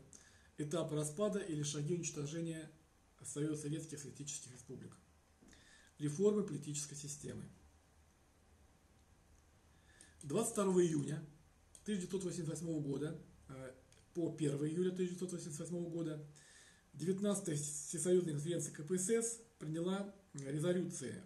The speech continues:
о некоторых неотложных мерах по практическому осущ-, осуществлению реформы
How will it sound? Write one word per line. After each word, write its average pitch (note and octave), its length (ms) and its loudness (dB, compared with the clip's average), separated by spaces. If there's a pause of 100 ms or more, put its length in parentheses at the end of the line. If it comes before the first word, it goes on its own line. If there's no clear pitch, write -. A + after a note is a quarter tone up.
о E3+ 260 2
некоторых D#3+ 440 0
неотложных D3+ 520 -2
мерах F#3 320 2
по D#3+ 80 -2
практическому - 640 -6
осущ-, - 200 -6 (100)
осуществлению D#3+ 600 -2
реформы D3+ 500 -2